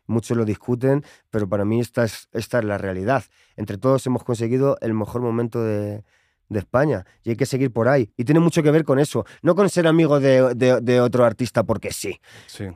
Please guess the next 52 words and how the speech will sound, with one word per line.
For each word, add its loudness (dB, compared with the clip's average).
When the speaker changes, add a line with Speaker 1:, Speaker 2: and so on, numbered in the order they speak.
Speaker 1:
¿Sabes? 4
De, 4
de 2
que 4
haya 4
un 0
falso 0
buen 2
rollo 4
que 2
no 2
va 4
a 2
ningún 2
lado, 0
sino 2
porque, 2
sino 4
de 4
verdad, 4
oye, 6
bro, 4
si -8
lo 2
que 2
haces 0
tiene 0
calidad, 4
tienes 2
que 0
tener 4
muchos 2
huevos 4
para 4
reconocer 0
también 2
que 0
un 4
artista -2
tiene 0
mucho 2
talento 2
y -6
ser 0
muy 6
humilde, 4
¿no? 0
Speaker 2:
Sí. -18
Speaker 1:
Pero 0
si -2
lo 6
haces 0